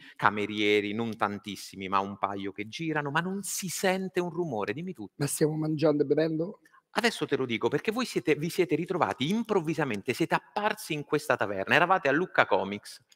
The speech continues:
Speaker 1: passeggiavate per la casa, per la casa, scusate, per la città, e a un certo punto vi siete ritrovati catapultati in questa taverna. La cosa incredibile è che probabilmente tutti nella taverna hanno notato che voi siete apparsi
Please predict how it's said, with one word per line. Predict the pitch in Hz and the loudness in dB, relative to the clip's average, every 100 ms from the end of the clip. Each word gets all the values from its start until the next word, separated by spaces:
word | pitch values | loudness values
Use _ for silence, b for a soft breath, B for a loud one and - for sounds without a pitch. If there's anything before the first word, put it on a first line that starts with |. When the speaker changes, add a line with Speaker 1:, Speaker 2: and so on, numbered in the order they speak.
| _ - | _ 2
Speaker 1:
passeggiavate | 156 - 151 143 143 131 113 | 2 2 2 4 6 4 2
per | 110 104 | 0 2
la | 101 | 2
casa, | 98 - - 165 - _ - | 0 -2 -2 -4 -6 _ -2
per | 107 | 2
la | 98 | 2
casa, | 98 95 92 | 2 -2 -8
scusate, | 107 101 92 | -4 -4 -2
per | 107 | -2
la | |
città, | 110 117 - 95 156 b b b b - | -2 -6 -2 -2 -2 b b b b 0
e | 165 | 0
a | |
un | 170 | 2
certo | 220 - 220 | -2 0 0
punto | 233 240 165 | 0 -2 -2
vi | |
siete | - 151 | 0 2
ritrovati | 147 165 151 117 | 2 4 4 4
catapultati | 120 135 147 160 180 175 147 | 4 2 2 2 6 6 4
in | 131 | -2
questa | 135 - 113 | -2 2 2
taverna. | 98 90 92 98 95 B B B B B B | 2 -2 -6 -4 -8 B B B B B B
La | 139 | 4
cosa | 233 240 180 151 | 8 8 8 4
incredibile | 151 147 143 117 98 98 104 | 2 6 4 4 -2 2 2
è | 131 | 4
che | 185 | 2
probabilmente | 226 220 208 196 123 113 135 - | 2 2 0 0 0 0 -2 0
tutti | 220 - - - 101 _ _ _ - | -4 -4 -10 -8 -8 _ _ _ -4
nella | 104 107 | 2 4
taverna | 117 135 120 110 | 6 4 6 4
hanno | 120 135 | 4 0
notato | 135 131 143 147 127 | -2 2 4 4 2
che | 113 | 0
voi | 107 131 135 | 0 -2 -2
siete | - 110 104 | -2 -2 -2
apparsi | 107 _ 127 120 117 - - 110 | -2 _ 6 6 0 -6 -6 -6